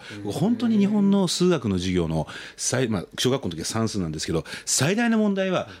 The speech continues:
Speaker 2: これが何の役に立つのか永遠にわからないっていうことだと思うんですよ。で、意味が、意味がわからないんですよ。それが、を勉強する意味がわからない。なぜ九九を覚えるのか、九九が何の役に立つのか。で、大人はこう言うわけですよ、子供に。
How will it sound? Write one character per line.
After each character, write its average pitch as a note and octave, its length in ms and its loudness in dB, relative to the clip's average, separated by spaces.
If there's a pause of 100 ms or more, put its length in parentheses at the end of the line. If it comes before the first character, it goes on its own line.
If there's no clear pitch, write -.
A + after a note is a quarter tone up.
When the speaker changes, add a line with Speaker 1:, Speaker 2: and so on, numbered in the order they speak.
Speaker 2:
こ - 120 0
れ A#3+ 100 2
が A#3 100 4
何 G#3 240 6
の A#3+ 80 6
役 C#3 240 2
に A2+ 60 2
立 A2 160 -2
つ - 20 -6
の G2 80 -4
か E2+ 80 -4
永 C3 160 4
遠 F3+ 80 6
に F3 80 6
わ D#3+ 100 2
か D#3+ 80 -2
ら D#3 80 2
な C3+ 100 0
い F#2+ 40 -2
っ - 20 -8
て - 180 -12
い - 120 -4
う - 20 -4
こ - 160 -8
と F#2+ 60 0
だ D#2+ 100 0
と - 80 -6
思 C#2+ 80 -4
う D2+ 60 -4
ん - 20 -6
で C#2+ 60 -6
す - 100 -8
よ。 - 140 -10 (320)
で、 G#2+ 180 -2
意 A#3+ 140 6
味 E4+ 160 6
が、 C#2+ 260 -2 (400)
意 G3 100 6
味 F4 140 6
が C#3+ 80 2
わ A2+ 100 2
か A2+ 120 0
ら A2 60 0
な F#2+ 80 0
い E2 40 -2
ん - 20 -2
で E2+ 60 -2
す - 100 -4
よ。 D#2+ 120 0
そ D3+ 140 2
れ E3 100 4
が、 D3+ 180 0 (240)
を C#3+ 160 4
勉 D3+ 220 2
強 D#3 120 2
す C3+ 100 2
る B2+ 200 4 (160)
意 E3 80 4
味 G3+ 140 6
が G2+ 80 2
わ E2+ 100 -2
か D#2+ 120 -6
ら D2+ 80 -6
な C#2+ 120 -10
い。 C#2 80 -14 (220)
な D3+ 140 2
ぜ G3+ 140 2
九 E3 140 -2
九 C#3 120 2
を A2 100 4
覚 G2 120 4
え F#2+ 40 2
る F#2 60 0
の D#2 100 -4
か、 D2+ 140 -8 (240)
九 G3 140 2
九 G#3 60 4
が C3 80 2
何 B2 180 2
の F3+ 60 4
役 A2+ 160 0
に G2+ 60 2
立 F2+ 160 0
つ - 20 -
の E2 100 -2
か。 D2+ 160 -6 (240)
で、 F3+ 240 2
大 C3 80 0
人 E3 160 2
は D#3 100 0
こ C#3+ 180 2
う - 20 6
言 C#3 100 4
う - 20 6
わ B2+ 80 4
け A#2+ 80 0
で F#2 60 2
す D#2+ 60 -8
よ、 E2+ 40 -4
子 F#2+ 100 0
供 F2+ 180 2
に。 E2 100 0